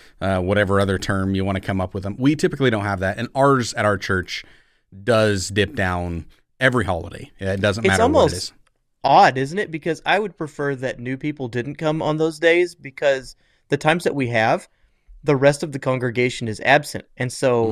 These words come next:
Speaker 1: Mm-hmm.
Speaker 2: it's like, uh, "Hi, well, it's us. It's not always like this,
Speaker 1: Yeah.
Speaker 2: but hang out and you'll get to meet people the next time if you come back," but they're not.
Speaker 1: Well, and I
Speaker 2: Usually.
Speaker 1: think what I've, what I've seen in being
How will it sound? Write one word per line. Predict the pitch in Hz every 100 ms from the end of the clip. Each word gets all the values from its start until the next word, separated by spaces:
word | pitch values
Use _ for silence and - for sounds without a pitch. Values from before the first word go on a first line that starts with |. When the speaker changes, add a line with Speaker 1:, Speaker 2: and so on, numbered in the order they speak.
| 107 107 -
Speaker 1:
Mm-hmm. | - -
Speaker 2:
it's | -
like, | 113 113 -
uh, | 127 127 123 120 117
"Hi, | 151 220 202 117 120
well, | - 160 233 294 - - _ _ _ - _
it's | - 139
us. | 196 147 151 - - - _ _ -
It's | 135
not | 175
always | 185 262 170 135
like | 127 - _
this, | 143 190 196 - - _ -
Speaker 1:
Yeah. | 90
Speaker 2:
but | 156 139 _ _ _ _
hang | 160 214
out | 147 208 _ _ _ -
and | 147 151
you'll | 175
get | 180 185
to |
meet | 170 170
people | 180 175 170
the | 156
next | 196 -
time | 170 139
if | 127
you | 131
come | 123 151
back," | 165 151 -
but | 120
they're | 107
not. | 104 - _ - - - -
Speaker 1:
Well, | 151
and | 156
I |
Speaker 2:
Usually. | 151 269
Speaker 1:
think | 302
what | 208
I've, | 139 117 - _ -
what | 143 156
I've | 151 190 170
seen | - 160 139
in | 123
being | 127 127 123 123 113